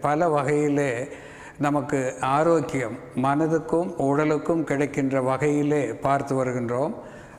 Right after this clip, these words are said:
அந்த வரிசையிலே இன்று நேயர்களுடைய கேள்விகள்,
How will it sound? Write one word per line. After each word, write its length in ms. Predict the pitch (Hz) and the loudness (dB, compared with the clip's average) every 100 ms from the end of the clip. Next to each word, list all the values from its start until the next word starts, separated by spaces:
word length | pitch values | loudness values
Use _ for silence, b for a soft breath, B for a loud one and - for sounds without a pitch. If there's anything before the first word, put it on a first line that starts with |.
| - | -4
அந்த 420 | 147 175 196 160 | -2 0 0 0
வரிசையிலே 920 | 127 139 139 151 135 131 135 120 120 | 2 0 0 0 2 2 2 0 -4
இன்று 680 | 135 143 160 160 143 131 143 143 | -2 0 0 2 2 0 -4 -2
நேயர்களுடைய 1000 | 139 156 190 190 175 151 139 135 143 147 117 - B B - | 0 2 2 2 2 2 2 2 2 0 -2 -6 B B -4
கேள்விகள், 720 | 165 175 175 143 120 123 | 0 2 2 0 0 -4